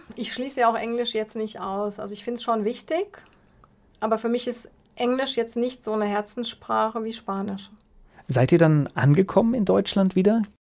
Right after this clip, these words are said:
Speaker 2: Würdest du es so sagen, dass das jetzt wieder deine Heimat ist? Oder, oder schlagen da doch dann zwei Herzen irgendwie?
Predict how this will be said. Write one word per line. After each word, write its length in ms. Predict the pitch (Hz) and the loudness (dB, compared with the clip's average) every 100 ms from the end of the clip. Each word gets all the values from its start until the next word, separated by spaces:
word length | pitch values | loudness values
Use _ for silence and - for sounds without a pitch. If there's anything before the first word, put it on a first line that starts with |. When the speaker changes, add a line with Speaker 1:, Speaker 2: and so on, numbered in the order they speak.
| - | -10
Speaker 2:
Würdest 300 | 147 139 - | 2 2 4
du 40 | 143 | 4
es 100 | - | 6
so 80 | 127 | 6
sagen, 440 | 120 127 190 233 | 6 6 6 4
dass 140 | 165 | 2
das 140 | - 143 | 2 2
jetzt 320 | 147 - - | 2 0 4
wieder 440 | 143 139 135 127 123 | 6 8 8 6 4
deine 440 | 131 127 127 117 | 6 6 4 4
Heimat 380 | 143 160 208 220 | 4 4 4 0
ist? 340 | 233 185 - - | 0 0 0 2
Oder, 400 | 170 160 156 170 _ _ _ - | 6 8 6 2 _ _ _ -4
oder 180 | 466 156 | 4 6
schlagen 320 | 143 147 143 | 6 6 6
da 100 | 151 | 6
doch 180 | 143 143 | 6 6
dann 200 | - 139 | 6 4
zwei 260 | - 139 131 | 4 6 8
Herzen 420 | 123 123 - 123 | 6 4 0 0
irgendwie? 480 | 139 123 117 120 | 2 2 0 0